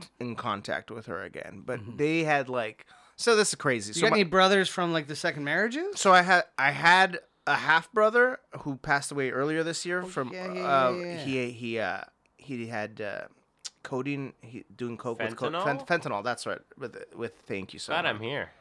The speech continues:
Speaker 1: Yeah, yeah, with the, his cocaine, and that did, went sour.
Speaker 2: How old was he?
Speaker 1: I think he was, he was twenty-eight.
Speaker 2: Twenty-eight.
Speaker 1: But I had
Speaker 3: That
Speaker 1: really
Speaker 3: is
Speaker 1: lost
Speaker 3: so
Speaker 1: contact with him.
Speaker 3: shitty.
Speaker 1: Well, okay, my dad was, like, a player.
Speaker 2: Mm-hmm.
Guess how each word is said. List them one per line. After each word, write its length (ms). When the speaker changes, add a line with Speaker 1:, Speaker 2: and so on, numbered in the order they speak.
Speaker 1:
Yeah, 320
yeah, 60
with 200
the, 340
his 160
cocaine, 640
and 360
that 240
did, 300
went 180
sour. 380
Speaker 2:
How 60
old 200
was 120
he? 280
Speaker 1:
I 60
think 160
he 60
was, 100
he 120
was 120
twenty-eight. 480
Speaker 2:
Twenty-eight. 580
Speaker 1:
But 80
I 20
had 180
Speaker 3:
That 40
Speaker 1:
really 160
Speaker 3:
is 60
Speaker 1:
lost 200
Speaker 3:
so 60
Speaker 1:
contact 460
with 120
him. 120
Speaker 3:
shitty. 120
Speaker 1:
Well, 200
okay, 220
my 180
dad 340
was, 220
like, 300
a 80
player. 520
Speaker 2:
Mm-hmm. 140